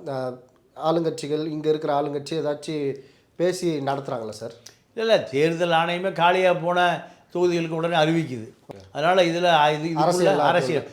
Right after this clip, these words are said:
Speaker 2: ஒரு தொகுதிக்குள்ள அரசியல் பெருசா இருக்காது.
Speaker 1: ஓகே.
Speaker 2: மாநிலம் முழுக்க நடத்தக்கூடிய தேர்தல்ல தேர்தல் ஆணையம்,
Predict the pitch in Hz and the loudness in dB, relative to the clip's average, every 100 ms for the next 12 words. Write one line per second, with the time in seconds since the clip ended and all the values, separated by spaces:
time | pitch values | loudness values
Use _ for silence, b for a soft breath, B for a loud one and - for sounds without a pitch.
0 | B - 220 269 240 262 254 226 240 208 | B 0 2 2 0 0 0 2 8 8
1 | 202 196 165 175 185 156 143 139 107 - | 8 2 0 -2 0 0 -2 -6 -6 -14
2 | - 98 95 - 113 143 185 196 190 175 | -20 -20 -20 -14 -2 4 4 4 2 0
3 | 175 180 185 156 151 151 151 139 127 143 | -2 0 0 0 -4 -6 -8 -6 -4 -4
4 | 127 143 170 185 165 B B - 160 160 | -4 -4 -2 -2 -4 B B 0 2 2
5 | 156 151 151 156 151 139 | 2 2 0 0 0 -2